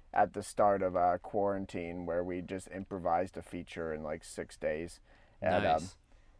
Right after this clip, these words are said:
Speaker 1: and I wanna do more stuff like that, where I just pound out, like, a feature-length thing for my
Speaker 2: Yeah.
Speaker 1: channel. That, yeah,
Speaker 2: Yeah, it'd be
Speaker 1: so
Speaker 2: cool to see, 'cause that's also something that sets you apart. You have these features,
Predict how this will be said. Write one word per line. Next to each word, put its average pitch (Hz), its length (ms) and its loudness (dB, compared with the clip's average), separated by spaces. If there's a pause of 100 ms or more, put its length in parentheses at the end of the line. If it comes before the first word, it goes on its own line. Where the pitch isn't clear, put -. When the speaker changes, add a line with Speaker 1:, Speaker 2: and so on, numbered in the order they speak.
(240)
Speaker 1:
and 104 180 6
I 123 180 8
wanna 165 240 6
do 151 80 4
more 135 200 8
stuff 127 260 4
like 101 180 4
that, 98 320 6
where 90 140 2
I 92 80 4
just 95 200 -8
pound 92 360 -2
out, 78 220 2
like, 78 200 -4
a 71 300 0
feature-length 80 640 -8
thing 71 300 -4 (400)
for - 160 -12
my 69 220 -6
Speaker 2:
Yeah. 123 200 2
Speaker 1:
channel. 71 240 -4
That, 64 200 -6 (1400)
yeah, - 160 -2
Speaker 2:
Yeah, - 80 4
it'd 147 80 0
be 139 60 0
Speaker 1:
so 120 120 8
Speaker 2:
cool 127 120 8
to 127 60 0
see, 139 280 0
'cause 110 140 -2
that's 117 240 4
also 110 320 2
something 95 380 -4
that 87 120 -4
sets - 280 -6
you 87 80 -4
apart. 90 380 -4
You 85 120 -8
have 87 240 -8
these 85 260 -8
features, 80 720 -10